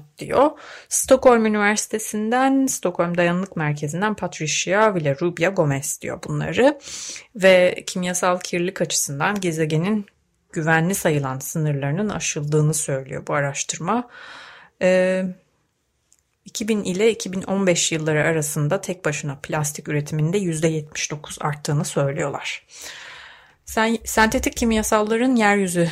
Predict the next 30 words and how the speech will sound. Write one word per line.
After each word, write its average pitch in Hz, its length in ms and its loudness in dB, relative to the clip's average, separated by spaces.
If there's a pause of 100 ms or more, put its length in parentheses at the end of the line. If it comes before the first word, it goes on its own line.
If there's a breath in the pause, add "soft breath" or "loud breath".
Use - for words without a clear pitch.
(140)
sisteminin 185 640 -2
kararlılığı 180 960 4
üzerindeki 143 720 0
etkisini 202 500 -4
ilk - 180 -8
kez 135 260 -2
değerlendiren, 151 960 2
değerlendirdiğini 147 840 4
söyleyen 135 440 0
araştırma 151 600 -2
için 156 260 -2
on 190 220 -2
dört 156 240 -4
bilim 170 200 -2
insanı 156 720 -2
insa-, 165 420 -4
insanlığın 165 560 -2
plastikler 180 680 -2
de 156 140 0
dahil 156 300 2
olmak 147 380 0
üzere 147 420 0 (640 loud breath)
çevresel 175 640 0
kirleticilerle 170 920 0
ilgili 147 460 0
gezegenin 156 560 -2
sınırını 160 680 2
aştığı 147 380 0
sonucuna 160 600 2
varıyor. 147 340 4